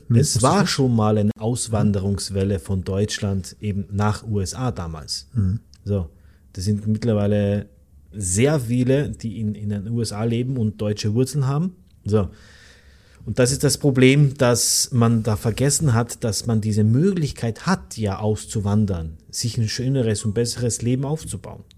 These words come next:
Speaker 2: Man hat ja die Möglichkeit, wenn man so möchte, ne?
Speaker 1: Genau, und ich glaube, vielleicht sollten wir mal eine Podcast-Folge machen, wo wir wirklich strategisch zeigen, wie kannst du auswandern, entsprechend unterschiedlicher Einkommensklassen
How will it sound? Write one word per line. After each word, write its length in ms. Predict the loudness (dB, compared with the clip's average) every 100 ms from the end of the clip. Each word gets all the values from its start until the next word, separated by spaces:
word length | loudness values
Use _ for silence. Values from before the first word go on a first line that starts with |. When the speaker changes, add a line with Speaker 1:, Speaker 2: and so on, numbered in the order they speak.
| -6
Speaker 2:
Man 240 | -2 0 -2
hat 240 | -4 -6
ja 120 | -10
die 120 | -8
Möglichkeit, 600 | -10 -10 -12 -14 -16 -12 -8
wenn 80 |
man 100 | -8
so 100 | -8
möchte, 320 | -12 -14 -16 -10
ne? 140 | -10 -12 _ _ 4 8
Speaker 1:
Genau, 200 | 8 6
und 280 | 2 0
ich 80 | 4
glaube, 280 | 6 8 6
vielleicht 360 | 6 6 6 6
sollten 220 | 4 6
wir 100 | 6
mal 80 | 8
eine 120 | 6
Podcast-Folge 760 | 4 2 4 2 4 2 4
machen, 380 | 4 2 0 -2 -10 0
wo 160 | 4 8
wir 140 | 8
wirklich 280 | 6 2 -4
strategisch 640 | 0 0 2 2 2 -2
zeigen, 540 | 0 2 2 4 2 0 -10 -20 -20 -20 -4
wie 220 | 4 6
kannst 380 | 6 4 4 0
du 120 | -2
auswandern, 840 | 2 4 4 4 4 4 4 0 -6 -20 -20 -20 _ -20 _ _ -20 -20 -20 -20 -20 _ -20 -6 2
entsprechend 540 | 2 4 2 4 4
unterschiedlicher 880 | 4 6 4 4 2 4 4 2 2
Einkommensklassen 1040 | 2 4 4 4 2 2 2 2 0 -2